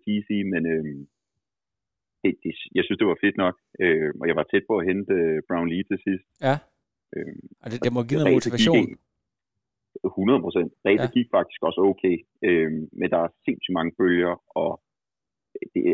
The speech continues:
Speaker 1: at det der bølgesvømning, det bliver aldrig min kop te.
Speaker 2: Nej.
Speaker 1: Øhm, så det gik bedre i år, end det gjorde sidste år med, med bølgerne.
Speaker 2: Ja.
Speaker 1: Så, øh, jeg tabte sidste år tredive sekunder før den sidste bøje ind <laughs> på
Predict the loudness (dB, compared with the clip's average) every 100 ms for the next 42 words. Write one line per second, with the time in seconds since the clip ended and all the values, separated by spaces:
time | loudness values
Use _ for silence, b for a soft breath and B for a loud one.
0 | 0 -4 -2 -4 0 2 2 2 -4 -4
1 | -2 0 0 0 -2 -4 -4 -8 -4 -4
2 | -2 -6 -2 0 0 -2 -12 _ _ _
3 | _ _ _ -2 0 -4 -2 -4 4 6
4 | 8 6 4 2 2 2 2 -4 -2 -2
5 | -2 0 0 -2 -4 -6 0 0 0 -2
6 | -6 _ -4 -4 -2 2 4 4 0 -2
7 | -2 -4 -2 -4 -4 _ -4 -2 0 -2
8 | 0 0 0 0 0 -2 0 -4 -4 -4
9 | -6 -8 -6 0 2 2 0 -6 _ _
10 | _ _ _ -6 -6 -4 -8